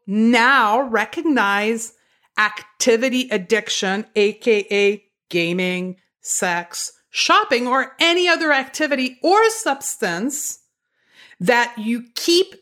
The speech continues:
doing even though it's causing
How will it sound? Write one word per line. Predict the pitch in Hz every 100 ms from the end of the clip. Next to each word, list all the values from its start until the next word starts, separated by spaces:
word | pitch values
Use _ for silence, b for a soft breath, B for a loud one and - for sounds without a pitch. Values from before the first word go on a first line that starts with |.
| 196 190
doing | 180 247 339 370 269 175 156 247 349 B B B _ _ _ _ _ _
even | 311 453 466 453 453 403
though | 381 370 196 160 233 262 _ -
it's | 262 -
causing | - - - 247 254 247 262 262 262